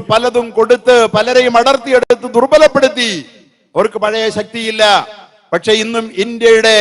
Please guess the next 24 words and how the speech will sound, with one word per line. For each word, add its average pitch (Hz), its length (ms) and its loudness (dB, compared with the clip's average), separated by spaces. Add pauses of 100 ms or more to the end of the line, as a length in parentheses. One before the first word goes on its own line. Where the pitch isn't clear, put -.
(600)
ഇന്ത്യയുടെ 240 500 0 (280)
ഗ്രാമഗ്രാമാന്തരങ്ങളിൽ 247 1300 -2
വേരോട്ടമുള്ള 262 600 0 (100)
ഒരു 247 80 0 (100)
ദേശീയ 294 300 -2 (100)
പ്രസ്ഥാനമുണ്ടെങ്കിൽ 247 840 -2 (440)
അത് 233 100 0 (120)
കോൺഗ്രസ് 269 460 0 (160)
ആണ്. 220 160 2 (460)
കോൺഗ്രസ് 233 760 4 (460)
ഇന്ത്യ 233 220 2 (140)
രാജ്യത്ത് 233 420 0
വീണ്ടും 233 300 -2
തിരിച്ചു 226 280 -6
വരണമെന്ന് 220 460 -4
ആത്മാർത്ഥമായി 240 680 0
ഞങ്ങൾ 220 240 -6
ആഗ്രഹിച്ചുകൊണ്ട് 220 600 -4 (100)
തന്നെ 262 260 -2
പറയട്ടെ, 254 460 2 (680)
ഈ 190 140 -6 (260)
തീവ്ര 233 380 -4 (120)
ഹിന്ദുത്വത്തോട് 226 840 0 (540)
കുറെ 220 240 2